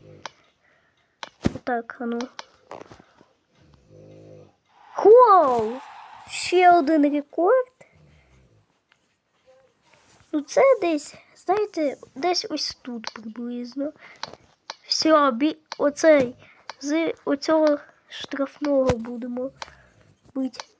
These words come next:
Хай, ладно, вже хай так буде. Вже, вже нормально не справишся, то вище або мімо, я не знаю. Хай буде вище,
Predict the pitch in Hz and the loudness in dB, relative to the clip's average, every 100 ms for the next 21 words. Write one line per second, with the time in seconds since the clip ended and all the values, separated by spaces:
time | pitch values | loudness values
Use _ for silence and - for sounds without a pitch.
0 | _ _ _ _ _ _ _ - - _ | _ _ _ _ _ _ _ -20 -20 _
1 | _ - 247 247 247 247 240 262 247 269 | _ -8 -6 -2 -2 -4 -8 -8 -4 -2
2 | 277 359 349 262 247 302 370 403 440 - | 0 2 0 -2 -8 -4 -2 0 -2 -6
3 | _ _ _ _ _ _ _ _ _ - | _ _ _ _ _ _ _ _ _ -18
4 | - _ _ _ - - 320 330 320 311 | -18 _ _ _ -20 -8 -4 -2 -2 0
5 | 339 330 311 294 294 - - 359 381 349 | 0 2 0 0 -2 -6 -2 0 0 -2
6 | - 285 - 415 427 415 - - - - | -10 -14 -4 0 0 -2 -10 -20 -20 -6
7 | 339 381 381 359 294 311 - - - _ | 4 4 4 4 2 0 -16 -20 -20 _
8 | - 320 359 370 320 349 320 330 320 294 | -2 0 4 4 4 4 4 4 4 0
9 | - 403 349 294 285 269 269 254 269 294 | 0 2 4 2 0 0 -2 -2 -6 -8
10 | _ _ _ - 349 330 339 294 294 277 | _ _ _ -2 2 2 0 0 2 2
11 | 349 - | 0 -2